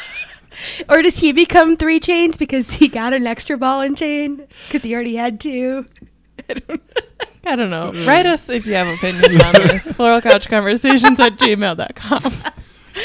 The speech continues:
Speaker 1: Uh, unless you're gonna yell at us. Anyway, and then Claire Holt.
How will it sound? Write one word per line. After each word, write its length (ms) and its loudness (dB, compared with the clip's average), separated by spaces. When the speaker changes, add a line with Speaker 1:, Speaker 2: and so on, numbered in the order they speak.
Speaker 1:
Uh, 260 2
unless 280 2
you're 80 0
gonna 160 2
yell 240 0
at 60 -2
us. 280 -4
Anyway, 400 0
and 140 -2
then 220 0
Claire 320 -4
Holt. 520 -8